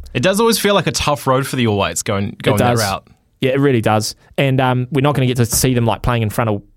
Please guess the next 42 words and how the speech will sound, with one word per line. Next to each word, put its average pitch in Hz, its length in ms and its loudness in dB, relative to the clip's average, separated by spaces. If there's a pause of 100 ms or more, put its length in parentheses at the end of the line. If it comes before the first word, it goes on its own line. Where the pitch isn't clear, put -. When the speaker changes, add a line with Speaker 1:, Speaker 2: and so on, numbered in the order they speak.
Speaker 2:
you 123 100 -6
know, 107 180 -4 (280)
thirty 117 220 0
thousand 113 300 2
at 98 80 -2
Wellington, 113 440 0 (500)
um, 104 180 -2
which - 300 -8 (120)
will 110 120 -4
lift 120 240 -2
them. 131 240 -4
Um, 135 300 0 (200)
you 190 260 0
said 226 160 0
before, 170 340 2
Canada, 175 500 -2 (520)
um, 135 640 0 (220)
they're 151 380 0
at 185 60 2
the 143 60 0
top. 143 300 0
Are 139 40 0
they, 165 100 0
have 156 100 0
they 160 100 0
qualified? 165 520 -2
They're, 139 140 2 (120)
they're 143 220 0
in? 233 240 -6
Speaker 1:
No, 156 440 2
th-, 165 220 0
I 165 100 2
mean, 151 220 2
this 180 240 0
is 202 80 0
gonna 185 160 -2
be 127 120 0
huge 139 420 0
for 131 340 0
the 113 100 0
sport - 540 0
in 131 340 -2